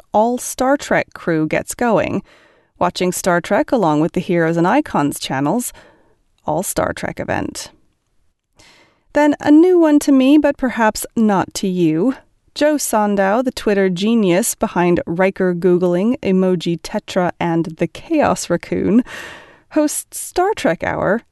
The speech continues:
every Tuesday at one P M Pacific. You can watch along with the episode and even submit discussion questions ahead of time. Next Tuesday's episode is Deep Space Nine, Season six,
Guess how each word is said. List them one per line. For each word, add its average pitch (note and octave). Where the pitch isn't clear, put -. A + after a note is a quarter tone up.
every C#4+
Tuesday E3+
at E3
one F#3+
P -
M D#3+
Pacific. -
You D4
can C4
watch A3
along G3+
with A#3+
the F#3
episode F#3+
and A3+
even G#3+
submit A#3+
discussion D#4
questions E3+
ahead A#3
of A#3
time. -
Next -
Tuesday's G3
episode G#3+
is F3
Deep -
Space -
Nine, E3+
Season E4+
six, -